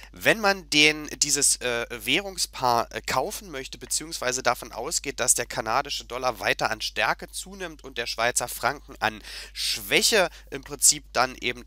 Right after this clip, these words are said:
auch zunimmt, ich würde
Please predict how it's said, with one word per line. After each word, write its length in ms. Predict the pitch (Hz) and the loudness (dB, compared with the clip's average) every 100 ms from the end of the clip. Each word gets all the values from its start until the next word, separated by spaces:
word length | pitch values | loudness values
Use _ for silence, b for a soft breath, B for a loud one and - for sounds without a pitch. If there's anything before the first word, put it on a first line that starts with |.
| - | -10
auch 200 | 110 - | -10 -8
zunimmt, 720 | - - 170 165 131 104 87 B B B B B B B - - - - - - | -8 -8 -6 -6 -6 -6 -10 B B B B B B B -20 -20 -20 -20 -10 -4
ich 320 | - - - | -4 -4 -4
würde 320 | 175 247 247 | -4 -4 -8